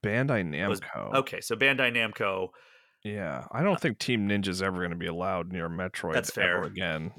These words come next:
Speaker 1: Uh, not that I don't think they should. I, uh, I have nice things to say about, um, gosh, jeez, Brian, what's that game called?
Speaker 2: Other
Speaker 1: On
Speaker 2: M.
Speaker 1: Wii? Other M. Yeah, I actually, I, I have a lo-, I, Other M, I, I think is a little, I think people are a little harsh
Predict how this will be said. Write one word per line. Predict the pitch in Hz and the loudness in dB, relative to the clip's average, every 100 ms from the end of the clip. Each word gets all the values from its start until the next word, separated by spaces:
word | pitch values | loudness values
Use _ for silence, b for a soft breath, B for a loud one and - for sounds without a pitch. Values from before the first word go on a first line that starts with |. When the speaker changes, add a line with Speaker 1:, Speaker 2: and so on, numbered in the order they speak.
| - | -6
Speaker 1:
Uh, | 95 87 73 | -2 0 0
not | 104 156 160 | 6 6 8
that | 165 | 10
I | 147 | 12
don't | 139 139 | 12 8
think | 131 131 | 8 6
they | 120 | 6
should. | 113 131 117 | 8 8 10
I, | 123 139 | 10 10
uh, | 113 120 | 8 6
I | 117 120 | 4 6
have | 131 113 | 6 6
nice | 120 120 - | 4 4 4
things | 139 135 - | 2 0 0
to | 92 | -2
say | - 90 | 0 0
about, | 87 90 85 85 - b b b b b b _ - | 0 0 0 -2 -8 b b b b b b _ 0
um, | 92 76 69 69 69 - - - _ _ _ | 2 2 0 -2 -8 -12 -20 -20 _ _ _
gosh, | 127 107 - - - - | 0 0 -2 -8 -14 -8
jeez, | - - - 185 196 101 | -4 -4 -4 0 0 0
Brian, | - 151 92 | 0 0 2
what's | 107 - | 0 2
that | 196 | 2
game | 214 220 | 0 2
called? | 220 240 240 | 4 6 6
Speaker 2:
Other | 143 143 | 6 6
Speaker 1:
On | 113 | 6
Speaker 2:
M. | 107 | 2
Speaker 1:
Wii? | 190 - - | 0 0 4
Other | 165 165 | 8 8
M. | 135 131 82 101 | 8 6 4 6
Yeah, | 117 | 8
I | 117 | 10
actually, | 147 - 135 92 | 8 6 2 4
I, | 117 135 - 127 | 4 4 4 2
I | |
have | 143 143 | 4 2
a | |
lo-, | 110 - | 2 4
I, | 107 151 - | 6 4 8
Other | 170 214 170 | 8 10 10
M, | 139 127 | 10 10
I, | 107 98 | 8 6
I | 90 104 | 4 2
think | 110 | 2
is | 104 98 | 2 0
a | |
little, | 92 101 92 76 80 - _ _ _ _ | 0 2 2 2 -2 -8 _ _ _ _
I | 131 | 6
think | 147 | 8
people | 160 139 | 8 8
are | 113 | 8
a | |
little | 101 98 82 | 8 4 2
harsh | - 87 - - | 2 4 2 -4